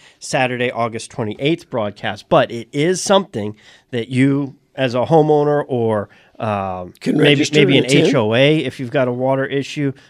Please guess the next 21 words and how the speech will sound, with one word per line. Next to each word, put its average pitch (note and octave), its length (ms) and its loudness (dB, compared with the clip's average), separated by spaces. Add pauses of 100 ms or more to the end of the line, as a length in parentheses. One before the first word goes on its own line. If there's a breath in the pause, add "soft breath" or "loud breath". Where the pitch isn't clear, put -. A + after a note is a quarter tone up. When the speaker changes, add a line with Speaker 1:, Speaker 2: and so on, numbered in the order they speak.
(120)
Speaker 1:
come B2 240 0
see C#3 200 -4
what B2 240 -4
you B2 80 -8
can, G#2+ 400 -4 (280)
can G#2 300 -6
learn, G#2+ 460 0 (260 soft breath)
and A#2+ 140 2
all A#2+ 100 4
the A2+ 60 -2
sign-up A2 420 -2
details G#2+ 600 -8
are G#2+ 220 -6
there. G#2+ 200 -4
And A2 80 -4
then B2 100 0
there's B2+ 220 0
another D3+ 520 -2
really D3 340 0
interesting C3 460 -10
one B2 200 -4